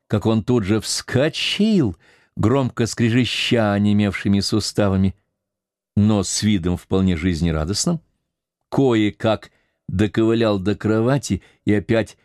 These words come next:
прижавший свой лоб к моему, сообщил, что его Рамадан окончен. Как я уже говорил прежде, я готов с полной терпимостью относиться к религии каждого человека,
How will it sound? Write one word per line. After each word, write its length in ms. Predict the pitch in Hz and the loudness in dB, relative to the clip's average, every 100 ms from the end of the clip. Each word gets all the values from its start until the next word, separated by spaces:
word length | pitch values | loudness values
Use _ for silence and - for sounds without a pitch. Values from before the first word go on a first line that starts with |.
| _ | _
прижавший 580 | - 101 92 107 - 104 | 0 2 2 0 0 -2
свой 240 | - 107 | 0 0
лоб 200 | 101 107 | 2 0
к 100 | - | -2
моему, 300 | 107 104 110 | 0 2 0
сообщил, 440 | 110 104 98 - 104 | 0 -2 -2 -2 -2
что 180 | - 101 | 0 2
его 320 | 101 104 123 | 2 2 0
Рамадан 460 | 104 98 95 104 104 | 0 0 0 -2 -2
окончен. 840 | - 85 87 90 95 - - 156 _ _ _ _ _ _ _ _ _ _ _ _ _ _ _ _ _ _ _ _ _ _ _ _ _ - | -6 -6 -4 -2 -6 -8 -6 -8 _ _ _ _ _ _ _ _ _ _ _ _ _ _ _ _ _ _ _ _ _ _ _ _ _ -2
Как 280 | 127 151 | -2 0
я 240 | 151 196 202 | 0 2 2
уже 220 | 180 165 | 0 0
говорил 440 | 160 165 196 226 135 | 2 2 2 0 0
прежде, 600 | 104 95 85 76 85 - _ _ _ _ _ _ _ _ _ - | 0 0 0 -4 -8 -10 _ _ _ _ _ _ _ _ _ 0
я 200 | 113 127 | 2 2
готов 360 | 123 117 110 | 0 0 -2
с 100 | - | -4
полной 500 | - 127 196 180 175 | -2 0 0 0 -2
терпимостью 880 | 160 147 143 - 196 175 98 - 98 | -2 -2 -2 0 0 0 -2 -2 -2
относиться 600 | 87 95 - 107 - 87 | 0 -2 0 -2 -2 -4
к 60 | 90 | -2
религии 520 | 90 104 85 87 82 | 0 0 0 0 -2
каждого 540 | - 135 123 90 82 | -2 -2 -2 -2 -2
человека, 600 | 80 90 85 87 90 90 | -4 -2 0 -2 -2 -8